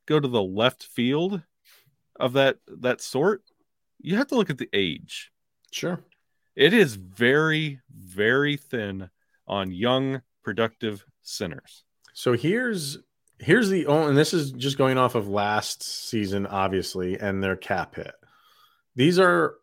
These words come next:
Speaker 2: all of the unrestricted free agents who made more than five million dollars last year. Jordan Staal, Sean Monahan, Ryan O'Reilly, Jonathan Toews.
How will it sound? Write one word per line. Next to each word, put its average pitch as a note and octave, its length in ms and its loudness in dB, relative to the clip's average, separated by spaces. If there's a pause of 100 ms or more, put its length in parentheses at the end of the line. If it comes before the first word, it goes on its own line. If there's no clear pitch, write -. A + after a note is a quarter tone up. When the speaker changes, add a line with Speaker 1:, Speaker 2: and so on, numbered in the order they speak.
(100)
Speaker 2:
all E3+ 360 6
of F3+ 140 2
the E3 340 0
unrestricted C#3+ 640 -2
free A#2+ 320 -2
agents G2+ 560 -4 (140)
who A#2+ 100 0
made A2 640 0
more B2+ 500 0
than A2 240 2
five A2+ 480 -2
million A2 420 0
dollars F#2 560 -4
last F2 480 -8
year. D#2+ 300 -12 (1000)
Jordan C3+ 360 2
Staal, A2 680 0
Sean B2+ 840 0
Monahan, G#2+ 680 0 (160)
Ryan G#2 380 2
O'Reilly, G#2 680 2 (180)
Jonathan G2 380 -2
Toews. - 460 -10